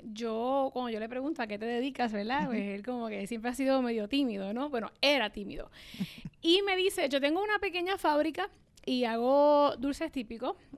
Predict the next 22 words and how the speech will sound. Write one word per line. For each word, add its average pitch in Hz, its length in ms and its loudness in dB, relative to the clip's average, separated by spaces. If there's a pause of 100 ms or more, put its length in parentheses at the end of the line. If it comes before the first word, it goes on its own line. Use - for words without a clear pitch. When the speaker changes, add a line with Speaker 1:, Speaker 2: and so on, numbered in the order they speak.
(180)
Speaker 1:
Este, 233 600 -4
em, 196 340 -10 (640)
le 262 160 0
compré 233 240 -2
la 233 100 -2
receta 277 300 -4
a - 20 -2
mi 302 100 0
papá, 247 440 -2 (100)
hace, 233 320 -8
ya 214 120 -6
hacía 254 180 -2
un 269 80 -2
año 233 220 -4
que 247 80 -6
le 208 40 -4
había 196 140 -8
comprado 220 400 -8
la 220 100 -6
receta 220 340 -10
al 226 80 -10
papá 247 440 -4